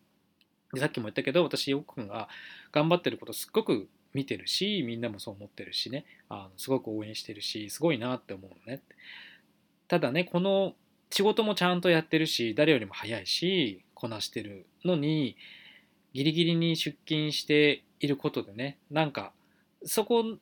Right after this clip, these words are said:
のせいだけでマイナスの印象になっちゃうのって私ね、悔しい」って言われたんですよ。悔しいと。で、私は、えーと、奥くんが、そう、頑張ってることを、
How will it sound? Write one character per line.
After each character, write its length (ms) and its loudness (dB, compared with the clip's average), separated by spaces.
の 120 2
せ 260 4
い 40 2
だ 120 4
け 160 6
で 420 6
マ 120 -2
イ 40 0
ナ 100 0
ス 160 -6
の 120 -4
印 260 -4
象 340 2
に 100 -2
な 120 2
っ 120 -8
ち 100 -6
ゃ 60 -2
う 40 -10
の 80 -12
っ 40 -20
て 140 -14
私 320 -6
ね、 180 -4
悔 220 2
し 240 2
い」 40 0
っ 20 -
て 60 -20
言 100 -2
わ 60 -8
れ 60 -12
た 120 -16
ん 100 -20
で 80 -18
す 140 -8
よ。 120 -18
悔 240 2
し 180 -4
い 40 -14
と。 120 -18
で、 200 -4
私 300 -2
は、 320 0
え 100 -6
ー 40 -10
と、 120 -2
奥 160 -12
く 80 -12
ん 120 -12
が、 320 -2
そ 100 -12
う、 40 -14
頑 200 -4
張 80 -2
っ 80 -6
て 120 -8
る 100 -14
こ 100 -14
と 120 -14
を、 160 -14